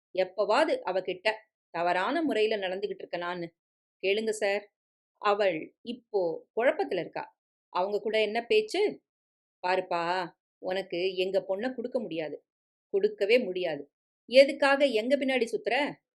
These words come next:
நீ என்ன பண்ற? பரீட்சை பாஸ் பண்ணி வேலைக்கு போய் சேர்ந்ததுக்கு அப்புறமா கடிதம் எழுது."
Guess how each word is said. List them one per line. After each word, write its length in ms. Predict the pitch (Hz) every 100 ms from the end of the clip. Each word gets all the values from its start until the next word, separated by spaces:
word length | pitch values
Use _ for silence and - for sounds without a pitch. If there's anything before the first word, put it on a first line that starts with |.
| _ _ _ _
நீ 140 | - 247
என்ன 280 | 233 254 349
பண்ற? 280 | 240 196 208 185 165 190 - _ _
பரீட்சை 440 | - 233 320 - 196
பாஸ் 360 | - 190 196
பண்ணி 440 | - 185 220 160 - _ _ _ 170
வேலைக்கு 500 | 214 277 285 240 143
போய் 260 | 202 202 -
சேர்ந்ததுக்கு 360 | 202 208 175
அப்புறமா 580 | 180 180 240 285 254 - _
கடிதம் 300 | 269 269 262
எழுது." 360 | 170 147 143